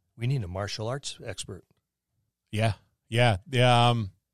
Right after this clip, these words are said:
Speaker 2: I mean, you could do that with Tonto, I suppose. They did it with the Indian in the cupboard guy in that, um, that movie. Um, what was it? A Brotherhood of the Wolf. It was actually good. It was a French movie. It was about the, uh, Beast of Avignon, and, uh,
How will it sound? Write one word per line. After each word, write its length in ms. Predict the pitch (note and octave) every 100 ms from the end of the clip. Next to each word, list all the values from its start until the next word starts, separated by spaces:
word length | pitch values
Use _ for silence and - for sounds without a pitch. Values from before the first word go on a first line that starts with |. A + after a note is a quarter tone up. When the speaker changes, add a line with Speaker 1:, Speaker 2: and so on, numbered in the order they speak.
| _ _ _ _ -
Speaker 2:
I 80 |
mean, 100 | D3
you 80 | D#3
could 120 | D3
do 120 | E3 B3+
that 160 | A#2
with 120 | G2+
Tonto, 400 | - A2+ B2 A#2
I 100 | G2
suppose. 440 | G2 G2 A#2+ B2 A2
They 120 | A#2
did 160 | A2+ D#3
it 80 |
with 140 | D#3 A#2+
the 140 | B2
Indian 320 | C3+ C3+ C3
in 120 | A#2+ G#2+
the 80 |
cupboard 360 | G2+ A#2+ B2+ C3
guy 260 | C3+ C3+ C3+
in 180 | C#3 A#2+
that, 340 | A2+ A2 A2 G#2+
um, 480 | G#2+ G#2+ G#2 G2+ - - _ _ _ _ _ _
that 180 | A#2 A2+
movie. 540 | A2+ B2 A2 A#2 A2+ A2
Um, 500 | G#2 G2+ F#2+ F#2 E2 _ _ _ _ _ _ _
what 140 | A#2+ A2
was 200 | G#2+ G2+
it? 120 | G2
A 40 |
Brotherhood 400 | F#2 A#2 A2+ B2
of 60 | A#2+
the 60 | G#2+
Wolf. 400 | A#2 B2+ - - _ _ _ _ _
It 40 | D3
was 100 | F3
actually 280 | A#3 F#3
good. 220 | C3+ C#3 A2
It 40 |
was 120 | G#2+
a 60 | A2
French 300 | B2+ A2+ G2+
movie. 320 | G2 F#2+ F#2+
It 40 |
was 120 | G2+ G2
about 280 | G#2+ G2+
the, 200 | - G#2+
uh, 100 | G2+
Beast 280 | F#2+ A2+ A2
of 100 | G#2+
Avignon, 760 | G#2 G#2 G#2+ G#2 G#2 G#2+ A2 G#2+
and, 420 | F#2+ F#2+ F#2 F#2+
uh, 420 | G#2 F#2+ F#2 F2+